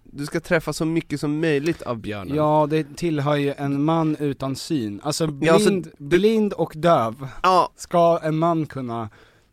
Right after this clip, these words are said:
Speaker 2: försvara sig.
Speaker 1: Ja, men du, du vet, du ramlar bakåt
Speaker 2: Ja.
Speaker 1: och a-, avlossar ett skott med hagelbrakan och träffar björnen över, liksom, hela,
Speaker 2: Mm.
Speaker 1: hela sig.
Speaker 2: Mm.
Speaker 1: Har du, har du en, liksom, det, det är lite som,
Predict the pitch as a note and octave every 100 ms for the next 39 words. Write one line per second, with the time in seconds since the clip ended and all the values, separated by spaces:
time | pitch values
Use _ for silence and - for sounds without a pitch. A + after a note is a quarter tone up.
0 | _ - B2 C#3+ - D3+ C3 - G#2 G2
1 | F3+ G3 G3+ F#3 G#3 G#3 G3+ E3+ G3 A3+
2 | A3 G#3 A#3 A3+ G3+ G3+ - A2+ A2 -
3 | B2 A#2+ B2 - _ D3+ D#3+ - - -
4 | _ A#2 A2 - F3+ D#3 E3 F3+ - F3+
5 | - F3 D3+ D3+ D#3 D3 C3+ B2+ C#3 C3
6 | B2+ A2+ - C3+ - - D3 C#3 C3 C3
7 | D3 C#3 C3+ C3 A#2+ - C3 A#2+ A#2 A#2
8 | A2+ B2 B2 - C#3+ A#2+ G#2 G2 G#2+ G2+
9 | A2 G#2+ G2 G2 E3+ B2 A#2+ - D#3+ A2+
10 | F#2 - A#2+ A2 G#2 D#3 D#3 D#3 D#3 -
11 | - D#3+ F3 E3+ D#3+ E3 D3+ D3+ D3+ D3+
12 | - - _ _ _ _ _ F3 F#3+ D3+
13 | C3+ F3 G#3 G3+ F#3 F3 E3 D#3